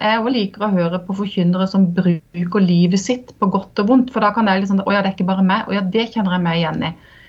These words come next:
Jeg er for eksempel veldig åpen om at jeg har tvilt mye, at det i perioder har vært vanskelig å tro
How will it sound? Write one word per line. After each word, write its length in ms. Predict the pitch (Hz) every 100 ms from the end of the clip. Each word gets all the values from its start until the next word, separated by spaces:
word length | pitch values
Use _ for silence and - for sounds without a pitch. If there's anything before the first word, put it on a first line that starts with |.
| -
Jeg 220 | 208 220
er 80 | 233
for 100 | 233
eksempel 460 | 226 202 196 208 202
veldig 100 | 202
åpen 320 | 180 180 190
om 140 | 185
at 160 | 180 180
jeg 240 | - 175 180
har 80 | 175 -
tvilt 320 | 202 240 - 220
mye, 140 | 220 285 285 _ _ _ _ _ _ -
at 140 | 196 -
det 140 | 196
i 120 | 185 185
perioder 240 | 202 185
har 140 | 180 180
vært 100 | 175
vanskelig 460 | 190 196 - 208
å 80 | 196
tro 180 | - 233